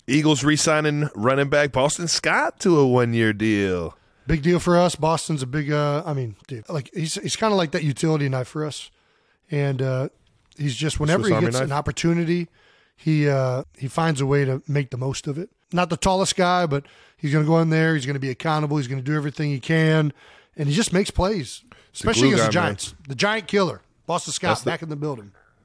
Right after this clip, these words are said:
Speaker 1: Boston's one of those guys, man. You just get him in space with one-on-one with a guy. He's gonna
Speaker 2: Good luck.
Speaker 1: find a way to make that first guy miss. And that's
Speaker 2: Exactly.
Speaker 1: such a, that's such a key part of being a running back, is being
Speaker 2: Just
Speaker 1: able
Speaker 2: make
Speaker 1: to
Speaker 2: one
Speaker 1: make
Speaker 2: guy
Speaker 1: that
Speaker 2: miss.
Speaker 1: one guy miss. If you can do that, I mean, you are gonna be a freaking star.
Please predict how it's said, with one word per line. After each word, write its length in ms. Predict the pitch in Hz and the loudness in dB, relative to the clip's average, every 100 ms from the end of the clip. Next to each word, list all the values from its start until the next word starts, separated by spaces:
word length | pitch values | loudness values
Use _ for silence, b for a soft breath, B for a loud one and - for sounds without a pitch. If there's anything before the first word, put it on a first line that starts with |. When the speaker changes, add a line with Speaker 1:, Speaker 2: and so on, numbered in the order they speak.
| 87 | -8
Speaker 1:
Boston's 380 | 98 127 123 113 | -4 -4 -4 -2
one 140 | 113 | 0
of 60 | 110 | 2
those 160 | 107 | 2
guys, 320 | 101 107 101 | 2 0 0
man. 240 | 101 92 92 | -2 -4 -4
You 100 | 110 | -4
just 220 | 117 - | -6 -4
get 160 | 117 107 | -4 -2
him 180 | 110 | -2
in 160 | 104 95 | -4 -6
space 420 | - - 98 90 | -6 -4 -4 -4
with 220 | 90 82 | -8 -10
one-on-one 560 | 85 98 95 90 90 85 | -6 -4 -2 -2 -4 -6
with 140 | 82 | -8
a 40 | 78 | -10
guy. 220 | 80 76 | -8 -8
He's 160 | 87 87 | -8 -6
gonna 140 | 87 | -2
Speaker 2:
Good 100 | 156 | 0
luck. 160 | 156 87 | 0 0
Speaker 1:
find 100 | 82 | -2
a 40 | |
way 80 | 80 | -6
to 60 | |
make 180 | 80 85 | -6 -6
that 120 | 82 | -6
first 260 | - 82 - | -6 -8 -8
guy 140 | 80 | -8
miss. 400 | 76 78 71 - - _ _ - | -8 -10 -12 -14 -20 _ _ -14
And 140 | 92 | -6
that's 140 | 101 110 | -2 -2
Speaker 2:
Exactly. 200 | 135 - | -2 -4
Speaker 1:
such 260 | 98 - | -6 -6
a, 60 | 104 - b _ | -10 -12 b _
that's 200 | 104 - | -6 -6
such 460 | - - 98 - 95 | -8 -6 -6 -6 -10
a 80 | |
key 380 | 82 - 92 92 90 _ | -12 -10 -8 -8 -10 _
part 280 | - 90 92 | -8 -4 -4
of 100 | 78 | -6
being 180 | 87 85 | -6 -6
a 60 | |
running 280 | 80 87 87 | -4 -4 -4
back, 360 | 82 87 85 - b b b b - | -6 -6 -8 -14 b b b b -10
is 140 | 87 | -8
being 160 | 92 95 | -4 -4
Speaker 2:
Just 60 | 92 | -2
Speaker 1:
able 60 | |
Speaker 2:
make 80 | 87 | -2
Speaker 1:
to 40 | - | -2
Speaker 2:
one 60 | |
Speaker 1:
make 60 | 90 | -2
Speaker 2:
guy 80 | 147 | -2
Speaker 1:
that 60 | 87 | -2
Speaker 2:
miss. 80 | |
Speaker 1:
one 180 | 92 90 | -2 -4
guy 160 | 85 87 | -4 -6
miss. 300 | 90 78 - | -6 -8 -10
If 160 | 101 | -8
you 100 | 156 | -6
can 140 | 175 185 | -4 -2
do 120 | 135 143 | -2 -2
that, 300 | 107 135 143 | 0 -2 -2
I 60 | |
mean, 180 | 107 92 | -6 -8
you 140 | 98 151 | -4 -4
are 80 | |
gonna 160 | 101 90 | -4 -6
be 140 | 82 | -8
a 20 | 78 | -10
freaking 340 | - 78 69 | -10 -12 -12
star. 520 | - - 85 76 64 | -14 -8 -8 -8 -12